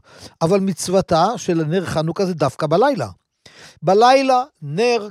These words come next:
כבוי לא מפרסם כלום. לא רואים אותו ולא יודעים שהוא קיים.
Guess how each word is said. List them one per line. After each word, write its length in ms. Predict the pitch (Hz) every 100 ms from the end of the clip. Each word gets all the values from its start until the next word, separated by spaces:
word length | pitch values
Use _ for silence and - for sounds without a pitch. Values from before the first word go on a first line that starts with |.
| -
כבוי 500 | 165 147 226 208 196
לא 320 | 151 156 202 190
מפרסם 600 | 170 - 143 - 220 185 - _
כלום. 380 | - 240 277 156 107 - _ _ _ _
לא 80 | 214
רואים 300 | 208 214 202
אותו 260 | 170 - 220
ולא 140 | 170
יודעים 300 | 185 175 180
שהוא 180 | 156 180 143
קיים. 300 | 147 123